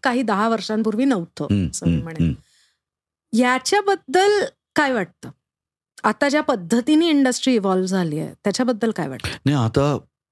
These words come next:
Speaker 2: अ, एक गोष्ट सगळ्यांनी, अ, नीट समजून घ्यायला पाहिजे. Content is the king.
Speaker 1: राईट. हम्म.
Speaker 2: मराठीमध्ये सुद्धा तुम्ही,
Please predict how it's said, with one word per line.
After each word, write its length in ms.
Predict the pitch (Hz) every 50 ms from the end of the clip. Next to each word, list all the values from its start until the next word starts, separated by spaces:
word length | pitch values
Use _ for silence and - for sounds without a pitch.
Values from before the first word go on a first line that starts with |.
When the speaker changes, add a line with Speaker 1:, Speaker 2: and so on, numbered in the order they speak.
| _ 98 98
Speaker 2:
अ, 340 | 101 101 101 101 95 -
एक 180 | - 110 135 143 143 151
गोष्ट 260 | 151 139 - - 151
सगळ्यांनी, 580 | 139 - 123 110 120 127 127 127 127 135 143
अ, 460 | 131 - - - 85 85 90 90 90 90
नीट 320 | 90 95 104 117 135 127 - - - -
समजून 420 | - - 92 90 92 98 110 107
घ्यायला 240 | 95 92 95 87 87
पाहिजे. 340 | - 80 76 69 65 87 104 - _ _ _ _ _ -
Content 460 | 98 101 110 110 113 104 139 139 139
is 140 | 123 107 90
the 160 | 92 95 101 87 - -
king. 140 | 73 65 65 76 - _ _ _ _ _ -
Speaker 1:
राईट. 360 | 220 262 269 226 - - - - _ _ _ _ _ 185
हम्म. 840 | - - 175 - _ _ _ _ _ _ _ _ _ _ - 95
Speaker 2:
मराठीमध्ये 680 | 92 95 107 110 127 135 127 143 139 139 135 127 135
सुद्धा 400 | 117 - - 82 69 71 71 82 98 - _ _ _ _ _ _ _ _ -
तुम्ही, 260 | 104 101 104 107